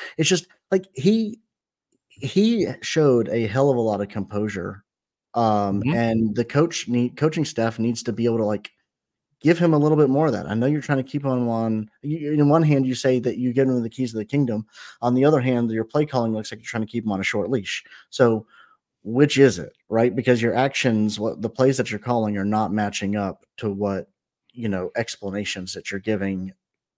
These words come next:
Speaker 1: throughout the week and after the games.
Speaker 2: Yeah, he finished twenty-five of thirty-two for two hundred four yards. I mean, I mean, there were a good number of his completions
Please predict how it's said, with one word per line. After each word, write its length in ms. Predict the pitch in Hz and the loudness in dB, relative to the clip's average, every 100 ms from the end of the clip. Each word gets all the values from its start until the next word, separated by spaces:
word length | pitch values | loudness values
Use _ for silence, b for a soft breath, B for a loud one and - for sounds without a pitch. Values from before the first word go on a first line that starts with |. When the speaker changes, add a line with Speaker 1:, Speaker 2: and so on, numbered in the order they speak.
| _ _ - | _ _ -6
Speaker 1:
throughout 280 | 123 107 | 0 0
the 80 | 104 | 0
week 260 | 95 95 - | -6 -6 -8
and 100 | 95 | -8
after 200 | 95 95 | -8 -8
the 60 | 82 | -12
games. 380 | 82 120 110 _ _ b b b b b b b b b b _ - | -12 -12 -16 _ _ b b b b b b b b b b _ 2
Speaker 2:
Yeah, 260 | 131 101 B B - | 4 4 B B -2
he 100 | 131 | 0
finished 400 | - 156 147 - | 2 2 2 0
twenty-five 520 | 139 135 123 120 117 | 2 2 4 4 4
of 100 | 113 | 2
thirty-two 500 | 120 117 110 113 110 | 0 0 0 0 -2
for 160 | 101 107 | -2 -6
two 200 | - 113 | -4 -4
hundred 340 | 113 110 107 | -2 -4 -6
four 220 | - 107 104 | -6 -4 -2
yards. 520 | 101 98 95 95 - | -2 -2 -4 -8 -10
I 60 | 131 | -4
mean, 340 | 117 113 113 127 | -2 -2 -4 -4
I 60 | |
mean, 300 | 123 117 107 - _ _ _ _ _ _ _ _ _ _ _ _ - | -2 0 -2 -8 _ _ _ _ _ _ _ _ _ _ _ _ -2
there 220 | 120 139 | 4 6
were 180 | 135 120 | 6 6
a 260 | 107 107 107 - _ _ 120 | 2 -2 -8 -16 _ _ 0
good 240 | 135 131 | 4 4
number 320 | 123 127 117 117 | 4 0 2 0
of 100 | 104 | -2
his 180 | 117 | -6
completions 840 | - 113 123 117 - 160 156 - | -4 -4 -2 -2 -4 -6 -8 -12